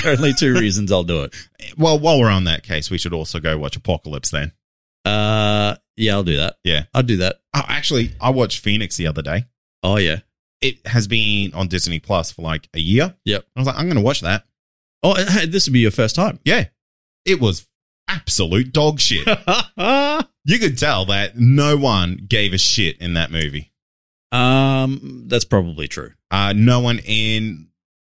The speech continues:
Speaker 2: the writing, in the production. This was just like, "We've got, we, we're contracted to do this."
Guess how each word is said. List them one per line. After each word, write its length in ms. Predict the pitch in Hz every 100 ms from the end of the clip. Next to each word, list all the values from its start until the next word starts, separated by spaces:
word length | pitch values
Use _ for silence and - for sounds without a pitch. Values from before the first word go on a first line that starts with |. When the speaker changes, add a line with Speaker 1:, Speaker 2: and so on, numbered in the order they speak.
| _
Speaker 2:
the 520 | 98 95 95 92 92 87
writing, 640 | 113 127 127 127 127 120
in 120 | 87
the 80 | 78
production. 1120 | - 78 98 95 - 101 90 90 90 85 98
This 200 | 107 -
was 100 | 92
just 220 | 95 87
like, 200 | 85 82 _ _ _ _ _
"We've 200 | 104 98
got, 240 | - 120 -
we, 300 | 107 101 - 95
we're 200 | 110 104
contracted 600 | 98 90 87 80 87 76
to 80 | 80
do 200 | 80 78
this." 300 | 85 -